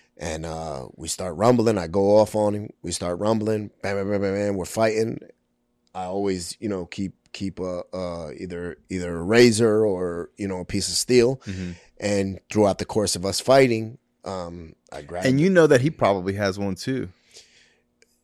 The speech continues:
Speaker 1: Most
Speaker 2: Or
Speaker 1: likely.
Speaker 2: he could have
Speaker 1: Most
Speaker 2: had
Speaker 1: likely.
Speaker 2: one.
Speaker 1: Yeah, yeah,
Speaker 2: Yeah.
Speaker 1: yeah, most likely. Um, most likely. But for me, it's always like,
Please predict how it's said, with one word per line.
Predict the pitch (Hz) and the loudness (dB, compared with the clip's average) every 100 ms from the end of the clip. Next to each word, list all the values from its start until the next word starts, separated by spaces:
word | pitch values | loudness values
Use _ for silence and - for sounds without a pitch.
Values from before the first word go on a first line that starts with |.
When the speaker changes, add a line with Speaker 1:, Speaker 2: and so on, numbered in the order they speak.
| _ _ | _ _
Speaker 1:
Most | 95 113 - | 0 0 0
Speaker 2:
Or | 104 | -2
Speaker 1:
likely. | 82 90 | -4 -4
Speaker 2:
he | 135 | -2
could | 120 123 123 | 0 2 2
have | 110 | 2
Speaker 1:
Most | 104 | 0
Speaker 2:
had | 101 | 0
Speaker 1:
likely. | 95 | -2
Speaker 2:
one. | 90 160 | 4 6
Speaker 1:
Yeah, | 131 | 8
yeah, | 131 | 8
Speaker 2:
Yeah. | 113 | 6
Speaker 1:
yeah, | 87 | 2
most | 101 110 92 | -4 -2 -4
likely. | 90 - 90 95 _ _ - | -6 -8 -14 -16 _ _ -10
Um, | 95 90 82 76 | -8 -8 -10 -10
most | 101 92 | -8 -6
likely. | 95 90 - 92 - - _ | -6 -8 -10 -14 -16 -20 _
But | 101 101 - | -6 -6 -4
for | 120 | -2
me, | 110 120 117 | 2 6 6
it's | 101 | 6
always | 110 107 107 95 | 4 4 2 0
like, | 98 92 90 | -2 -2 -4